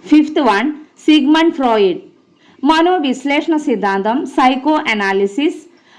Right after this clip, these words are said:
ആധുനിക മനഃശാസ്ത്രത്തിന്റെ പിതാവ്, father of modern psychology. Books, Interpretation of Dreams, സ്വപ്നങ്ങളുടെ വ്യാഖ്യാനം, The Psychology of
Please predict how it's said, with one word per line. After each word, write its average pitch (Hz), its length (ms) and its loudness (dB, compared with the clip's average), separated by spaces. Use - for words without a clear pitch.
ആധുനിക 302 520 0
മനഃശാസ്ത്രത്തിന്റെ 277 920 -2
പിതാവ്, 208 500 0
father 254 520 -2
of 302 200 -2
modern 220 360 -2
psychology. 214 800 -2
Books, - 520 -2
Interpretation 302 840 2
of 285 160 -4
Dreams, 208 280 2
സ്വപ്നങ്ങളുടെ 285 760 0
വ്യാഖ്യാനം, 208 840 -2
The 254 220 -4
Psychology 277 720 0
of 294 220 -2